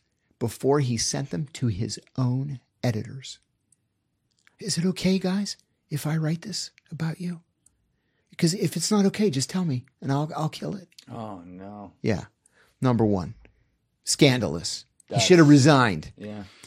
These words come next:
Speaker 1: Number two, um, there was this young, unknown, hungry,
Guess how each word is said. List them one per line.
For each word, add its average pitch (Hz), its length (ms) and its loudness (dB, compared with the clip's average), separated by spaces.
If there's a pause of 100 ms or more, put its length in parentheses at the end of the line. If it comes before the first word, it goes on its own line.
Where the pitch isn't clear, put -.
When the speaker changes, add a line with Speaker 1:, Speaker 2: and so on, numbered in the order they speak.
(240)
Speaker 1:
Number 160 340 6
two, 131 460 6 (1700)
um, 120 460 4 (1300)
there 175 220 10
was 185 180 8
this 151 260 6
young, 160 560 6 (160)
unknown, 143 880 6
hungry, 135 720 4